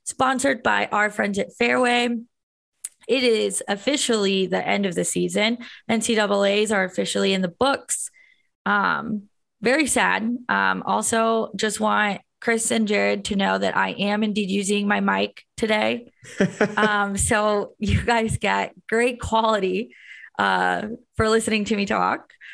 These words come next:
Speaker 1: Um, but yeah, it's the end of the season. I've been dreading this, but also what of, what a weekend of wrestling. I, by the end of it, I felt like just a dirty human because I hadn't left my couch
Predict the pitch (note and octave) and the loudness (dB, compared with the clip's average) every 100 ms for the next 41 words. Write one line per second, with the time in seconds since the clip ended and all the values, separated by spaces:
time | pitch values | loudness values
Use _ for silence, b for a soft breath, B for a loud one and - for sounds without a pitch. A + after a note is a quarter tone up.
0 | B B B - G3+ F#3+ E3+ E3 G3 - | B B B -2 0 2 0 -4 -6 -2
1 | D4+ G4 D4+ - - - C4+ - C4+ D#4 | 0 2 0 -4 -8 -4 -2 0 0 0
2 | E4 D#4+ C4 A#3+ A#3+ A#3 G#3 G#3+ G3 G#3+ | 0 0 -2 0 0 0 0 0 0 0
3 | A3+ A#3 A#3 A#3+ A#3+ G#3+ G3 G#3 - A3 | 0 0 0 0 -2 -4 -2 -2 -2 0
4 | G#3+ G3+ - - G#3 A3+ B3 A#3+ A3 _ | 0 -2 -6 -2 0 2 2 0 -6 _
5 | - G#3+ B3+ B3 A#3 A3 A3 - - G#3+ | -4 -2 0 0 0 0 -4 -8 -6 -4
6 | G#3+ F#3 F3+ A3+ A#3+ _ F#3+ F#3+ F3+ - | -2 -2 0 -2 -4 _ -4 -2 -2 -2
7 | F3 F#3 A3 B B B B G3+ G3 F#3+ | -2 -2 -4 B B B B 0 2 2
8 | F#3 F3+ F3+ A3 G#3+ G3 G3+ G#3+ A#3 A#3 | 2 0 0 -2 0 -2 -2 -2 -2 -2
9 | - G3+ G3 - G3 F#3+ F3+ - G3 F#3+ | -2 -4 -4 -2 0 0 -4 -4 -2 0
10 | - - F3+ - - b b b b - | 0 -2 -4 -14 -20 b b b b -4
11 | G#3 G3+ - - - G3+ G3 G3 A3+ A3 | 0 0 -2 -4 -4 -2 0 0 0 0
12 | G#3+ G#3+ G#3 G3+ G3 G3+ G#3 G3 G3+ G3+ | -2 0 0 -2 -2 -2 -2 0 0 0
13 | G3 G3+ G3 - G3 - F#3 F#2+ G2 - | 0 -2 -2 -2 -2 0 0 0 -2 -4
14 | - | -10